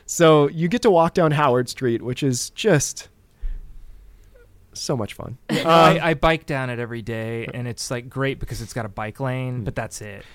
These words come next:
Speaker 2: I
Speaker 1: Well,
Speaker 2: mean,
Speaker 1: there's
Speaker 2: I
Speaker 1: no,
Speaker 2: don't,
Speaker 1: you
Speaker 2: I don't
Speaker 1: know,
Speaker 2: enjoy it.
Speaker 1: it was nice 'cause it was a Friday and there was no one on it because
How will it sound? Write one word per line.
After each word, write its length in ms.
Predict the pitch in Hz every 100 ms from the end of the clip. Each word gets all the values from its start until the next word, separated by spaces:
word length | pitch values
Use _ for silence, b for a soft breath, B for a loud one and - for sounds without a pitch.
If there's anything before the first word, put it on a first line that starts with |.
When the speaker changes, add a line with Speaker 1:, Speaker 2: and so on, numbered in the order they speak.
| b
Speaker 2:
I 40 | -
Speaker 1:
Well, 80 | 240
Speaker 2:
mean, 20 |
Speaker 1:
there's 160 | 214
Speaker 2:
I 40 | 226
Speaker 1:
no, 120 | 226
Speaker 2:
don't, 160 | 190 202
Speaker 1:
you 120 | 214
Speaker 2:
I 60 |
don't 120 | - 151
Speaker 1:
know, 40 |
Speaker 2:
enjoy 400 | 123 107 120 135
it. 300 | 107 85 - -
Speaker 1:
it 120 | 196
was 180 | 196 180
nice 320 | 180 175 -
'cause 140 | 160
it 40 | 151
was 120 | 151
a 60 |
Friday 460 | 143 127 120 120 120
and 100 | 120
there 40 |
was 140 | 113 113
no 100 | 104
one 140 | 113
on 220 | 98 92
it 240 | 92 92 -
because 880 | 95 101 92 92 95 - - -